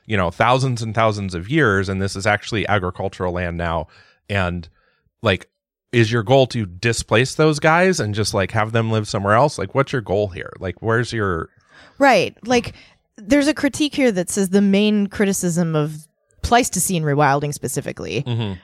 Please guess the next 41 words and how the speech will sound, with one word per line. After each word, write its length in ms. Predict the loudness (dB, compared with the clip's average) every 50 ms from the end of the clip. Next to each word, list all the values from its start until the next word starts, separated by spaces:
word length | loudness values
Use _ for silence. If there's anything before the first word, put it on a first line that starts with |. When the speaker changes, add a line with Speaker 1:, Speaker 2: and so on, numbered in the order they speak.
| _ _ 0 2
Speaker 2:
um, 440 | 4 4 4 2 2 -2 -6 -10 -14 _ _ _ -4
'cause, 140 | -2 0 2
like, 180 | 0 2 2
they're 100 | 0 0
talking 220 | 2 2 2 4 4
about 180 | 4 4 4
rewilding 460 | 4 2 4 4 2 2 2 0 -2
the 60 | -2 -2
Mississippi 760 | -2 -4 -4 -4 -4 -4 -4 -4 -2 -2 -2 -2 -4 -6 -10 _ _ _ _ _ -10 -4
in 80 | -2 -2 -2
the 60 | 0
Speaker 1:
Okay. 60 | -2
Speaker 2:
Twin 160 | -2 -2 -2
Cities, 440 | -2 -2 -2 -4 -4 -4 -6 -6 -6
Speaker 1:
Sure. 160 | -4 0 2 2
Speaker 2:
for 40 | 2
example, 340 | 2 0 -2 0 0 0
which 160 | 0 0 0 -2
is 60 | -2
a 60 | 0
totally 280 | 4 4 4 6 4 4
different 260 | 2 2 0 0 0
type 140 | 0 0 0
of 120 | 0 0
rewilding, 540 | 0 -2 -2 0 -2 -2 -2 -2 -2 -2 -2
but 120 | -2 -2 -2
nonetheless. 600 | -2 -2 -2 -2 -4 -6 -8 -8 -10 -12 -16 _ _ _ _ -6
Speaker 1:
Yeah. 160 | -4 -4 -4 -6 -10 -20 -8 0
Speaker 2:
Um, 320 | 2 4 4 4 2 -2 -6 -8
the, 280 | 0 2 2 2 2 0 -2
the, 200 | 0 2 2 2
so 160 | 2 2 2
the 160 | 2 2 2
cris-, 380 | 0 0 0 0 0 -2 -4 -6 -6
the 180 | -4 -2 -2 -2
criticism 560 | 0 0 0 0 0 -2 -2 -2 0 0 0
of 220 | 0 -2 -2 -2 -6
specifically 640 | -4 -2 -2 0 0 0 -2 -2 -4 -2 -2 -2 0
the 100 | -2 -2
Pleistocene 640 | 0 0 2 2 2 0 -2 -4 -4 -4 -2 -2 -2
rewilding 580 | -2 -2 0 2 2 2 0 0 -4 -6 -8